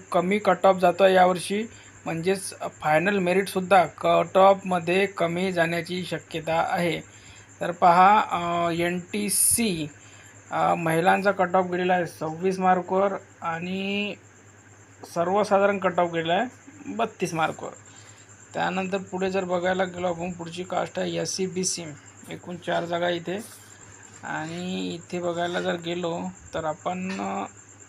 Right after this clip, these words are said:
एक सर्व्हिसमॅन इथे पंचवीस गेलेला आहे,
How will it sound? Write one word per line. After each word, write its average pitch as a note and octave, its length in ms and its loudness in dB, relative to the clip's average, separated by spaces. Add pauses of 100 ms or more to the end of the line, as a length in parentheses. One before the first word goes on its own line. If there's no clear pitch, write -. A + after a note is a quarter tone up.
(520)
एक G3 200 -6
सर्व्हिसमॅन F#3+ 720 0 (500)
इथे E3 240 -8
पंचवीस F#3 500 -6
गेलेला F3 360 -2
आहे, D#3+ 260 -4